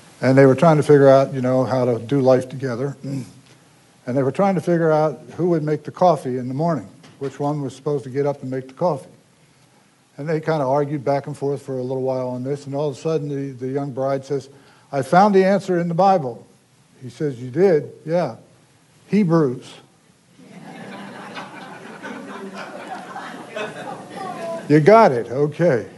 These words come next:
Yeah. If you didn't get it, ask your neighbor." <laughs> Well, along with that, since we're on a roll, uh,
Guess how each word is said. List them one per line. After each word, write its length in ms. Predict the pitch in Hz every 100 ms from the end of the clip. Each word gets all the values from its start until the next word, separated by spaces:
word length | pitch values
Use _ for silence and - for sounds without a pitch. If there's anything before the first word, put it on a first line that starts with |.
| -
Yeah. 180 | 120 107 - 180 214 214 - - - - - 156
If 160 | 143
you 80 | 165
didn't 220 | 196 214
get 180 | 170 165
it, 100 | 170
ask 280 | 170 170 -
your 80 | 156
neighbor." 440 | 165 156 135 - -
<laughs> 60 | 170 - - - - - - - - - - - - - -
Well, 160 | 156 165
along 280 | 185 190
with 220 | 175 180 160
that, 320 | 147 156 160 -
since 260 | - 143 131
we're 120 | 147
on 100 | 147
a 60 | 139
roll, 520 | 143 151 147 131 - - _ _ _ _ _ 170
uh, 280 | 143 143